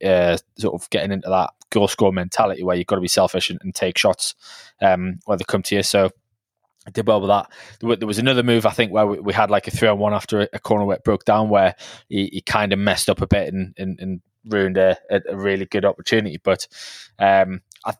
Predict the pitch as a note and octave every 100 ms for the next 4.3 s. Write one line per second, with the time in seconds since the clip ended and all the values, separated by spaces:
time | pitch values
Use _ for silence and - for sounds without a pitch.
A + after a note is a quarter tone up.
0 | - - D#3+ E3 D#3+ C3+ C3 C3+ - A2+
1 | A2+ G#2+ G2 - G#2 F#2+ - G#2+ G2 G2
2 | _ - _ _ _ A2+ A2 G#2 - B2
3 | B2 G#2 - A2 G#2 G#2+ G2+ G2+ A2+ A2
4 | G#2+ G#2+ A2+